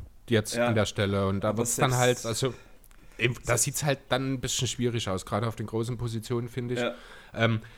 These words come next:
Speaker 1: was mich interessieren würde in dem Zusammenhang, ich würde hier gleich mal einen kleinen Querverweis ziehen, äh, zu dem Trade, der letzten Endes nicht passiert ist,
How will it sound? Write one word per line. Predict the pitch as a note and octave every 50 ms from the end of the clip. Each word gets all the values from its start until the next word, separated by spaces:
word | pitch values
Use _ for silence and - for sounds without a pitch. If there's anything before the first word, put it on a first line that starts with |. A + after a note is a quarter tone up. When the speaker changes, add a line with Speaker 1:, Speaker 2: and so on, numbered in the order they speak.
| - - -
Speaker 1:
was | - - -
mich | G3+ F#3 F#3
interessieren | F3 - A#2+ A2 - D#3+ D#3+ G3 A3+
würde | G#3+ F#3+ G3 F#3+
in | F#3+ F#3
dem | F3+ F3 F3
Zusammenhang, | - - F3 - - F3+ F#3 F#3+ F#3+ F#3
ich | E3+ - -
würde | D3 -
hier | - D3+
gleich | - C#3 C#3 C#3 - -
mal | D3+ C#3
einen | C3 A2+
kleinen | - A#2+ G#2 G2
Querverweis | - B2+ B2+ C#3 - D#3 D3 D3+ C#3+ C3+ -
ziehen, | - - D3 D3 D3
äh, | C#3+ - B2+ B2 A#2+
zu | - - A#2+
dem | A#2 A2 G#2+
Trade, | - - C#3+ D3 -
der | - - D3
letzten | C#3 C#3+ C3+ - - D#3+
Endes | C#3+ C3+ B2 A2 -
nicht | D#3 D#3+ - -
passiert | D3 C#3+ - - A2 F#2+ E2
ist, | D#2 - -